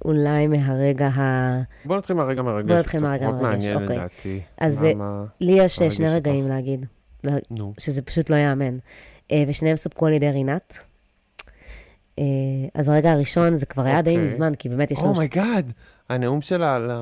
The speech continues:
Speaker 2: להקיא ולשמור על המשקל?
Speaker 1: מהמם, מהמם.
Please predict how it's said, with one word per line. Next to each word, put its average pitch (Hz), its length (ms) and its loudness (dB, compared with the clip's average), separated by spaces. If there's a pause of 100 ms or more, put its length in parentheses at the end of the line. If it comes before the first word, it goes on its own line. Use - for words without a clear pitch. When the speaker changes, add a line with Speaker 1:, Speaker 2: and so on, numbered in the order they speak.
(460)
Speaker 2:
להקיא 113 380 -6
ולשמור 123 360 -6
על 123 160 -4
המשקל? 147 480 -2
Speaker 1:
מהמם, 185 640 0
מהמם. 180 380 0